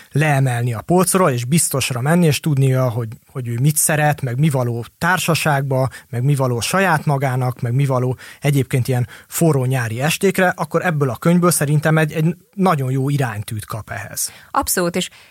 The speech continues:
Speaker 2: borkultúra szerintem olyan szempontból is nagyon érdekes, hogy képes valamit, ami tulajdonképpen egy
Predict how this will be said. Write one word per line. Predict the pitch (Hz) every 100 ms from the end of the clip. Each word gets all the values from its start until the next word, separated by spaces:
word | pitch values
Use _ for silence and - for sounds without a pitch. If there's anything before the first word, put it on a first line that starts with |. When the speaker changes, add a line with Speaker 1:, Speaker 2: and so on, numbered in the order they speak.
| _ _
Speaker 2:
borkultúra | 196 277 285 214 202
szerintem | 202 196 233
olyan | 202
szempontból | 185 185 175
is | 170
nagyon | 208 175
érdekes, | 156 156 165 180
hogy | 175
képes | - 240 165 175
valamit, | 160 156 220 214
ami | 185
tulajdonképpen | 175 175 190 175 180
egy | 180